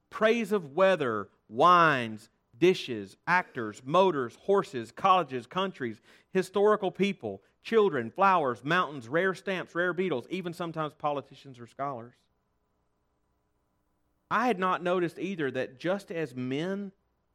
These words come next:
spontaneously praise whatever they value, so they spontaneously urge us to join them in praising it. Isn't she lovely?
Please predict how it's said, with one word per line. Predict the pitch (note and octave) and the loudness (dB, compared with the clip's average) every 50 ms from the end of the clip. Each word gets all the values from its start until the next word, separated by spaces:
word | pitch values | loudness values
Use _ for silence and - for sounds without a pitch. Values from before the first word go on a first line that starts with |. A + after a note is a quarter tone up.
| _ _ _ | _ _ _
spontaneously | - - - - F3 E3+ E3 D#3 - - E3+ F3 F#3 F#3+ G3+ G3 F#3+ F#3 - - F3 E3 | -20 -6 0 2 4 4 4 0 -4 -6 -4 -4 -2 -2 -2 -2 -2 -4 -4 -4 -4 -4
praise | D#3+ - - - D#3+ D#3 E3 E3+ F3 F3 E3+ D3 C#3+ | -6 -6 -4 -2 0 0 0 0 -2 -4 -8 -8 -6
whatever | C3+ C#3+ C#3+ D3 C#3+ C#3+ | -4 -2 -2 -2 -2 -2
they | C3+ C3 B2+ | -2 -4 -4
value, | A#2 A#2+ B2 B2+ B2+ C#3 D#3 E3 E3+ F3 F3+ E3+ _ _ _ _ _ _ _ _ _ _ _ _ _ _ _ _ _ _ _ _ _ | -2 -2 -2 0 0 -2 -4 -6 -10 -14 -14 -16 _ _ _ _ _ _ _ _ _ _ _ _ _ _ _ _ _ _ _ _ _
so | - - - - G3 F#3+ F3 | -20 -12 -4 -2 0 0 2
they | F3 E3+ E3 | 2 0 0
spontaneously | E3 - - - - - C#3+ F3 F3 F3 E3 E3+ F3+ F#3 F#3+ F#3+ F#3+ F3 - - F3+ E3 - | 0 -4 -8 -12 -6 -2 -2 -2 -2 -2 -6 -6 -6 -4 -4 -4 -4 -6 -6 -6 -8 -6 -4
urge | - F3+ G3 F#3+ F#3 - | -2 -2 0 -2 -2 -2
us | C3+ E3+ F#3 F3 - | -4 -6 -6 -6 -10
to | - G#3 F#3+ | -10 -10 -10
join | D#3 D#3 F#3+ G3 G3+ G#3 G3+ | -8 -6 -6 -6 -6 -6 -6
them | F#3+ G3+ G3 F3 | -6 -6 -6 -6
in | E3+ G3 F#3+ | -8 -10 -10
praising | - - G#3+ G#3+ A3+ G3+ D3+ A2 F#2+ | -8 -8 -8 -8 -8 -10 -10 -12 -12
it. | F2+ F2+ - _ _ _ _ _ _ _ _ _ _ _ _ _ _ _ _ _ _ _ _ _ _ _ _ _ _ _ | -12 -16 -18 _ _ _ _ _ _ _ _ _ _ _ _ _ _ _ _ _ _ _ _ _ _ _ _ _ _ _
Isn't | - D#3+ F3+ F3+ F#3+ G#3 F3 D3 | 0 0 0 0 0 -4 -6 -8
she | - - G3+ F#3 | -12 -12 -8 -4
lovely? | E3 D#3 D3+ D#3+ D#3+ F#3 G3 G3+ G#3 G3+ | -2 0 0 -2 -2 -6 -10 -12 -12 -14